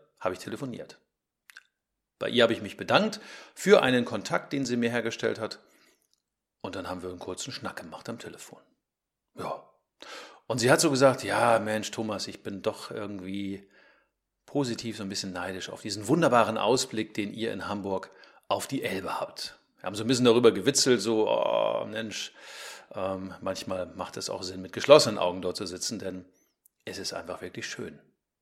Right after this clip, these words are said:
Und manche halten es nicht aus, immer diese Schönheit zu sehen. Und dann sind wir auf das Thema gekommen, wertvolle Gedanken bekommst du an wertvollen Orten, gerne auch an wertvollen Plätzen.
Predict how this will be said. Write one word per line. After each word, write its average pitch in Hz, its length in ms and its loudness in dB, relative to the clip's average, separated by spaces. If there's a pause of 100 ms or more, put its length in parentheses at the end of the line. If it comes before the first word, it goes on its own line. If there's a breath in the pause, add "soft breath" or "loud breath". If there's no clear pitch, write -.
(220)
Und - 280 -16 (180)
manche 123 380 -4
halten 147 160 -2
es 139 120 -8
nicht 147 180 -4
aus, 131 240 -4
immer 90 160 -10
diese 90 200 -8
Schönheit 113 420 -2
zu 151 120 2
sehen. 131 400 4 (800 loud breath)
Und 110 120 0
dann 185 120 8
sind 190 160 2
wir 175 100 4
auf 160 80 0
das 135 160 2
Thema 175 260 0
gekommen, 98 580 -6 (1500 loud breath)
wertvolle 135 580 0
Gedanken 107 680 -4 (380)
bekommst - 480 -8
du 90 200 -12 (360)
an 104 240 -6
wertvollen 90 680 -12
Orten, 110 460 -8 (760)
gerne 95 340 -2
auch 98 200 -4
an 98 260 -6 (320 soft breath)
wertvollen 92 680 -10
Plätzen. - 600 -10